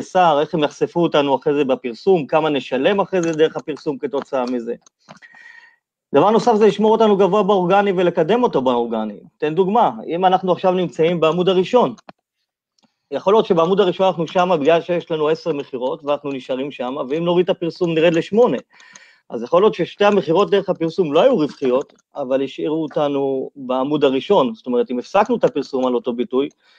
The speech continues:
יש סיכוי שגם נעוף למקום השני, אז זה לחלוטין לקדם אות-, גם לשמור אותנו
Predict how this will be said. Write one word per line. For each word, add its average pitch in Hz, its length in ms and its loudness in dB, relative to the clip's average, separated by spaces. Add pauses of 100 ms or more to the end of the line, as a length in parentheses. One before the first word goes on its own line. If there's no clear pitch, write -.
(280)
יש 170 140 4
סיכוי 185 320 2
שגם 139 300 2
נעוף 147 320 4
למקום 135 380 2
השני, 175 520 2
אז 127 140 -4
זה 131 160 -4
לחלוטין 139 640 0
לקדם 143 460 2
אות-, 143 120 -2
גם 180 200 2
לשמור 156 260 -2
אותנו 131 260 -2